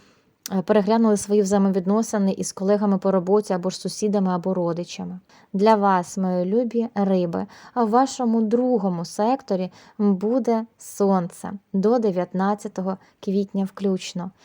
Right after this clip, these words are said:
І Венера також, і Меркурій ретроградні у вашому другому секторі. Це чудова можливість для того, щоб ви сяяли, показували свою щедрість, а, саме через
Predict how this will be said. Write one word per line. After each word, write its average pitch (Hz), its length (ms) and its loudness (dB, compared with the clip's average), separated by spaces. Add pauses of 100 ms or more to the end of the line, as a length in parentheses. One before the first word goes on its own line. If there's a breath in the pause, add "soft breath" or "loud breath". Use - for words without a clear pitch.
(220 soft breath)
І 233 160 2
Венера 240 480 2
також, 196 640 -2
і 214 140 4
Меркурій 214 600 2
ретроградні 202 920 0 (260 soft breath)
у 208 120 4
вашому 196 680 0 (360)
другому 196 500 0
секторі. 185 600 -6 (260 loud breath)
Це 240 140 6
чудова 202 400 0
можливість 202 480 2
для 220 100 0
того, 254 280 0
щоб 202 360 -2
ви 233 200 2 (340)
сяяли, 190 560 0
показували 220 640 -2
свою 185 340 -6
щедрість, 196 680 -4 (380 loud breath)
а, 196 160 2
саме 240 340 2
через 202 500 -4